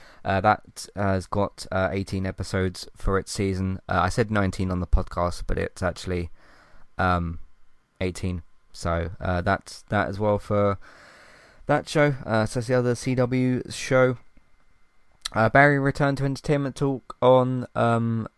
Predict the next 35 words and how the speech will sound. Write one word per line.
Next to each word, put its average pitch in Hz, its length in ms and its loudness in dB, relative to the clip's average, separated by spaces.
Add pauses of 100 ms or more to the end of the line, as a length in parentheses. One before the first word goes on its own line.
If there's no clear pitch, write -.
(300)
what 113 160 -2
day 101 100 2
was 98 140 0
it? 101 80 2
On 101 140 -2
Sunday, 107 520 2 (120)
and 101 160 2
we 101 100 2
talked 107 240 -2
about 104 380 0
our 101 260 4
top - 320 -4
five 117 460 0
best, 107 400 -4 (340)
uh, 95 260 2
in 95 100 0
our 101 160 4
opinion, 98 500 0 (100)
PlayStation 104 540 0
two 95 180 -2
games. 90 360 0
We 101 60 4
had 92 100 0
a 90 40 0
few 101 180 -2
different 95 300 -8
selections 123 480 -2
from 98 240 -2
our 95 120 2
lists 117 420 -2
and 117 100 -2
that 110 120 -2
kind 117 140 0
of 117 60 -2
thing, 120 300 2